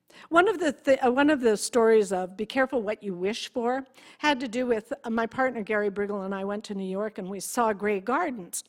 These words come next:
<clears throat> And I watched it, and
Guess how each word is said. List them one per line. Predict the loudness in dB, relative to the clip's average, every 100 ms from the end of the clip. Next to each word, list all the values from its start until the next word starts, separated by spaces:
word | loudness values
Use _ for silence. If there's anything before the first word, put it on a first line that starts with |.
| -4
<clears throat> | -2 -2 -4 -10 -20 -20 -8 2
And | 2 2 0 0
I | 0 0 -4
watched | -4 0 2 0 -4
it, | -2 -2 -4
and | -4 -4 -6